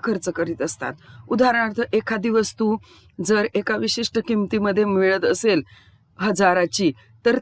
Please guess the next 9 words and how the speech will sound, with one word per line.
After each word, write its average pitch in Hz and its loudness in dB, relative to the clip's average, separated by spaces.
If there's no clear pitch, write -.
तीच 269 4
गोष्ट 254 0
त्यांना 214 0
स्टँडर्ड 175 2
टिकवण्यासाठी 240 0
तीन, 240 0
चार, 214 4
पाच 202 -2
हजाराची 190 -2